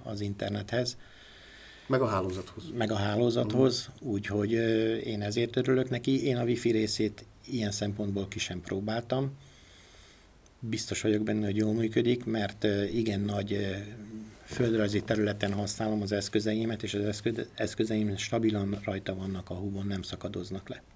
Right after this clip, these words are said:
Speaker 2: Mhm. Igen. A, én, én kipróbáltam a Wi-Fi-ét is, tehát Wi-Fi-n is próbáltam, meg LAN-on is próbáltam, alapvetően tök oké mind a kettő, tehát nincsen vele semmi.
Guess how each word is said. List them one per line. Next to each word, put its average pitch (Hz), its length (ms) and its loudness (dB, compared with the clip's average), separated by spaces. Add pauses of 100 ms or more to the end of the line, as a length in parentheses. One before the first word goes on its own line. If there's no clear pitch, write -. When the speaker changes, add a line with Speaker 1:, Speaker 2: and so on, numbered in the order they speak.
(160)
Speaker 2:
Mhm. 120 160 2 (520)
Igen. 107 180 2
A, 131 400 6 (560)
én, 139 160 8
én 135 120 4
kipróbáltam 117 480 6
a 113 40 8
Wi-Fi-ét 104 440 2
is, 101 100 0
tehát 104 180 -2
Wi-Fi-n 107 260 0
is 101 100 -2
próbáltam, 101 420 0
meg 95 120 -2
LAN-on 101 220 2
is 107 120 -2
próbáltam, 113 420 2
alapvetően 104 460 0
tök 107 160 0
oké 92 200 -4
mind 98 180 -2
a 95 40 -8
kettő, - 260 -8
tehát 90 200 -6
nincsen 101 280 -6
vele 98 120 -2
semmi. 113 280 2